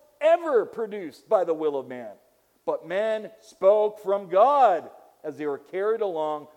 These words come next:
by the Holy Spirit." That explains what he means in verse twenty. Quite the contrary to Scripture being of human origin, it is of divine origin.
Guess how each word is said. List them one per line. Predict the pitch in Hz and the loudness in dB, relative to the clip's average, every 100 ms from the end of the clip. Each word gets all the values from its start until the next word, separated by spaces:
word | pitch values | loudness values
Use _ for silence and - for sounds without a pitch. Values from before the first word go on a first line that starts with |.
| _ | _
by | 143 143 143 143 | -4 -2 -2 -4
the | 147 131 | -6 -4
Holy | 127 123 120 | -4 -6 -10
Spirit." | - 139 113 - _ | -12 -10 -10 -14 _
That | 151 185 196 | -8 -8 -10
explains | - - 196 180 139 | -14 -10 -8 -8 -8
what | 139 160 | -4 -4
he | 160 | -6
means | 156 151 147 | -16 -16 -14
in | 156 | -12
verse | 139 131 - - _ | -8 -8 -10 -20 _
twenty. | _ 135 113 - _ _ _ _ _ _ _ _ _ _ _ _ _ _ _ _ _ _ _ _ _ - | _ -14 -14 -20 _ _ _ _ _ _ _ _ _ _ _ _ _ _ _ _ _ _ _ _ _ -10
Quite | 156 156 | -10 -8
the | 131 | -12
contrary | 170 202 185 139 120 107 | -10 -10 -10 -8 -8 -10
to | - 127 117 _ _ | -14 -18 -20 _ _
Scripture | _ 202 202 165 | _ -10 -8 -14
being | 131 156 147 | -14 -14 -10
of | 135 120 _ _ _ | -10 -10 _ _ _
human | 208 226 165 | -12 -10 -10
origin, | 139 135 127 117 104 107 104 | -8 -8 -8 -10 -16 -20 -18
it | 135 | -10
is | 131 117 | -8 -8
of | 113 98 | -14 -14
divine | 113 139 175 185 180 156 | -8 -4 -2 -4 -4 -6
origin. | 127 135 113 110 | -8 -8 -12 -20